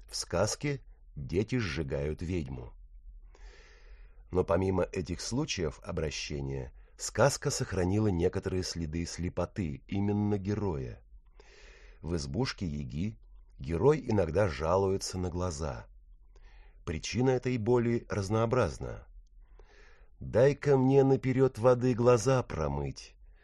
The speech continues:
напои меня, накорми, да тогда и спрашивай».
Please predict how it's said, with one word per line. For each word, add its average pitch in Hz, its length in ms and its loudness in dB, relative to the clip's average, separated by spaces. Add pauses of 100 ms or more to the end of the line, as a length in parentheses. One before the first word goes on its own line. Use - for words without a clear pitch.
(120)
напои 98 680 4
меня, 80 500 0 (160)
накорми, 90 960 0 (480)
да 113 180 2
тогда 135 380 6
и 147 60 4
спрашивай». 73 1000 -4